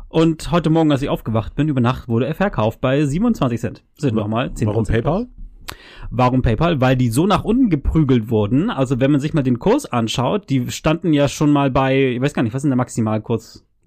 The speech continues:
Speaker 1: gewesen, wo die waren?
Speaker 2: Zweihundertachtzig Dollar
Speaker 1: Zweihundertachtzig,
Speaker 2: oder sowas.
Speaker 1: irgendwie sowas in der Größenordnung, so. Und wenn wir jetzt mal in, in, in Euro gucken, dann sind die jetzt bei hundertsechzig oder so. Also, äh, ja, weit unter, weit unter Wert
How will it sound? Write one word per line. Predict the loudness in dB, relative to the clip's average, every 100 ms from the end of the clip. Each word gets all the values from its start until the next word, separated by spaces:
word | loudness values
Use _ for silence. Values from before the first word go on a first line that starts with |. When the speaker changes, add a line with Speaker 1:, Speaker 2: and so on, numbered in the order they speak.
| _
Speaker 1:
gewesen, | -4 -2 0 -2
wo | -2
die | -4
waren? | -4 -6 -8
Speaker 2:
Zweihundertachtzig | -10 -14 -14 -12 -12 -12 -10 -8 -8 -10 -12 -14 -12
Dollar | -6
Speaker 1:
Zweihundertachtzig, | -2 -2 -2 -4 -4
Speaker 2:
oder | -2 -2
sowas. | 0
Speaker 1:
irgendwie | 0 2 2
sowas | 2 0
in | -2
der | -6
Größenordnung, | -6 -8 -6 -6 -4 -4 -2
so. | -2 -2
Und | 0
wenn | 0
wir | -2
jetzt | -2
mal | -2 -2
in, | -2
in, | -4 -4
in | -4
Euro | -2 -2 -2
gucken, | -6 -4 -2
dann | 0
sind | -2
die | -2
jetzt | -4
bei | -4 -4
hundertsechzig | 0 2 2 0 -8 _ -2 -2 -2 0 0 -2 -12
oder | -8 -4 -4
so. | -4 -6 -8 -20 -20 -20 -20 -8
Also, | -2 2 2 2
äh, | 0 0 0 -2 -4 -4 -6 -6 -4
ja, | -2 -2 -6
weit | -6 0 0 0
unter, | -2 0 0 2 2 0 -2
weit | -2 -2
unter | -2 -2
Wert | 0 -2 -6 -12